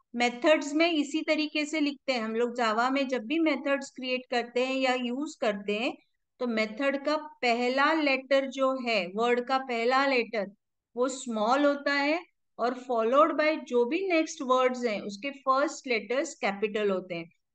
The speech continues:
जैसे read का आर छोटा है, line का एल capital है, पार्स का पी छोटा है, आईएनटी का आई बड़ा है, कैपिटल है। ओके,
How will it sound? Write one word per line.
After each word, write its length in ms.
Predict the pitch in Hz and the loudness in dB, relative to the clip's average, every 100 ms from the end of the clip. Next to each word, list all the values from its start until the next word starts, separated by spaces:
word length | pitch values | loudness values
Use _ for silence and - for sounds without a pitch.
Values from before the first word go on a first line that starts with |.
| _ - | _ -4
जैसे 320 | 240 240 262 | -2 2 0
read 480 | 233 240 262 269 269 | 2 0 -2 -2 -2
का 100 | 285 | -2
आर 440 | 285 208 226 277 285 | 0 2 2 0 -4
छोटा 380 | - 240 247 269 | -4 -4 0 0
है, 260 | 277 294 359 - _ _ - | 2 0 -2 -8 _ _ -6
line 420 | 226 226 262 269 | -2 -2 -2 -2
का 120 | 269 | 0
एल 240 | 262 254 294 | 0 0 -2
capital 600 | 269 226 208 202 202 196 | -4 -4 -4 -2 -2 -2
है, 200 | 196 160 - _ _ _ - | -4 -10 -12 _ _ _ 2
पार्स 480 | 233 226 247 - - | 6 6 4 0 -8
का 180 | 285 277 | -6 -6
पी 500 | 285 - 277 285 285 | -6 -6 -4 -4 -6
छोटा 420 | - 247 208 254 | -6 -4 0 2
है, 360 | 269 294 302 381 - _ _ _ - | 4 4 2 0 -6 _ _ _ -4
आईएनटी 540 | 214 233 247 247 254 | -2 0 -2 -4 -8
का 240 | 254 254 226 | -4 -2 0
आई 180 | 233 | 0
बड़ा 380 | 294 214 180 165 | 0 0 0 -2
है, 160 | 160 160 _ _ _ | -4 -10 _ _ _
कैपिटल 520 | 214 202 202 190 165 | -2 -2 -2 -4 -4
है। 120 | 160 - _ | -8 -14 _
ओके, 300 | 233 202 294 | -8 -2 0